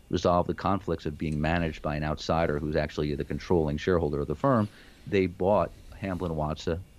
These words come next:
bought it inside of Fairfax, and they continue to manage all of Fairfax money. Uh, that, that's, you know, not the goal here with Mittleman Brothers. Mittleman Brothers would, you know, continue to manage its clients' money, uh, but Aimia will manage its own money, and obviously I will advise Aimia,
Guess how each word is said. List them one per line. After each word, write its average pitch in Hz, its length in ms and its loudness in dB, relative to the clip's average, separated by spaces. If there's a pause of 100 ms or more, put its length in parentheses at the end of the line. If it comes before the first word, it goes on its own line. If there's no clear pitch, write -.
(120)
bought 92 200 4
it 87 140 -4
inside 92 440 0
of 73 100 -4
Fairfax, 73 600 -2 (280)
and 92 280 0
they 98 100 4
continue 104 420 0
to 87 120 -2
manage 90 480 0
all 92 220 4
of 85 100 -2
Fairfax 82 440 0
money. 113 260 -2 (440)
Uh, 90 240 2 (200)
that, 104 220 2
that's, 107 280 0
you - 100 -4
know, 90 120 -2
not 92 260 0
the 82 80 -8
goal 87 260 2
here 85 200 -2
with 69 180 -6
Mittleman 78 260 -2
Brothers. 69 260 -4
Mittleman 95 220 6
Brothers 87 340 4
would, 82 220 2 (320)
you 98 80 -2
know, 80 220 2 (280)
continue 95 360 2
to 90 80 2
manage 85 320 2
its 73 80 -6
clients' 98 340 0
money, 110 240 -2 (360)
uh, 82 320 2 (100)
but 87 160 2 (160)
Aimia 92 400 2
will 82 160 0
manage 78 360 0
its - 160 -6
own 78 200 2
money, 71 340 0
and 80 120 0
obviously 78 360 2
I 73 120 0
will 73 220 0
advise 76 400 0
Aimia, 73 360 -2